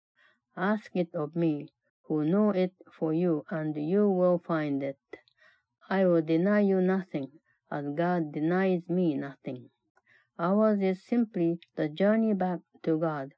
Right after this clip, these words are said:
who is our home. Whenever fear intrudes anywhere along the road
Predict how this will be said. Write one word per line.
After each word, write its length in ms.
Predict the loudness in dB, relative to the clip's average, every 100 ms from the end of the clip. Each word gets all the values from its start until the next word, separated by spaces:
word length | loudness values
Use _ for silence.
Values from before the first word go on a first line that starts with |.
| _
who 220 | 2 2
is 360 | 2 -2 -2 -6
our 340 | -4 -2 -2
home. 500 | -4 -6 -4 -4 -8 -12 _ _ _ _ _ _
Whenever 440 | -2 2 4 4 2
fear 460 | 2 2 2 2 -2 _
intrudes 760 | 0 0 0 0 0 0 -2 -8 _
anywhere 640 | 0 2 2 2 -2 -4 -6
along 460 | -4 0 2 2 2
the 100 | 4
road 360 | 4 4 2